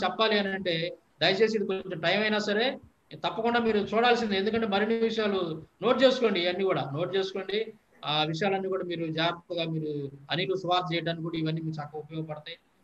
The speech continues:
కాబట్టి సహోదరులందరూ కూడా, ఆ, నేను కొంచెం లింక్ షేర్ చేయడం అటు ఇటుగా లేట్ అయినా సరే మీరంతా కూడా మన ఛానల్‌లో, సి సాంబశివరావు అనే ఛానల్‌లో మీరంతా వచ్చి ప్రతిరోజు కూడా,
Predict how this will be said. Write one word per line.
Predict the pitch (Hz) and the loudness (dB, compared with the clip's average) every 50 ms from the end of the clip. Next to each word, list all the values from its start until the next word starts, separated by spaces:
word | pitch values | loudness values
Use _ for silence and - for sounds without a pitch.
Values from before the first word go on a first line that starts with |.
| _ _ _ _ _ _ | _ _ _ _ _ _
కాబట్టి | 143 143 170 180 170 | -4 -4 -4 -4 -4
సహోదరులందరూ | 160 170 170 185 202 196 202 196 190 185 190 190 185 180 | -4 -2 0 0 0 2 2 2 2 2 2 -2 -2 -2
కూడా, | 180 175 160 156 170 202 214 - - - _ - - - | 0 0 2 2 0 0 -4 -6 -14 -20 _ -20 -12 -6
ఆ, | 139 151 | -6 -4
నేను | 156 165 180 180 | -2 -2 -2 -2
కొంచెం | 175 180 165 175 165 | -2 -2 -2 -2 -2
లింక్ | 190 214 214 254 240 - | -2 -2 -2 -2 0 4
షేర్ | 233 226 226 226 208 226 | 4 4 4 4 4 2
చేయడం | 220 214 214 202 | 2 4 2 0
అటు | 190 180 175 185 214 | 2 0 0 0 0
ఇటుగా | 214 208 202 202 185 | -2 0 0 0 0
లేట్ | 180 190 202 196 | 2 2 2 2
అయినా | 208 202 196 185 | 2 0 0 -2
సరే | - 190 165 165 160 160 165 160 - - - - - - _ _ | -2 -2 -2 0 0 -2 -2 -4 -8 -14 -18 -20 -20 -20 _ _
మీరంతా | 151 156 175 175 175 196 | -4 -4 -4 -2 0 -2
కూడా | 202 196 | -2 0
మన | 180 175 | 0 -2
ఛానల్‌లో, | 160 156 156 175 170 180 185 185 180 - | -4 -4 -2 -2 -2 -2 0 -2 -4 -4
సి | 170 175 175 | -2 -4 -4
సాంబశివరావు | 175 175 170 170 165 175 170 165 160 | -2 -2 -4 -4 -4 -4 -4 -4 -4
అనే | 156 156 156 | -4 -4 -4
ఛానల్‌లో | 156 160 160 160 160 | -2 -2 -2 -2 -2
మీరంతా | 156 156 151 147 151 160 | -2 -4 -6 -8 -8 -8
వచ్చి | 151 147 147 - - - 202 220 - - _ _ _ _ _ | -10 -10 -10 -12 -8 -8 -6 -6 -6 -10 _ _ _ _ _
ప్రతిరోజు | - 151 160 160 202 190 202 202 196 202 | -2 -2 0 2 2 4 4 4 2 2
కూడా, | 202 190 175 165 165 165 165 170 - | 4 4 4 4 2 2 0 -2 -6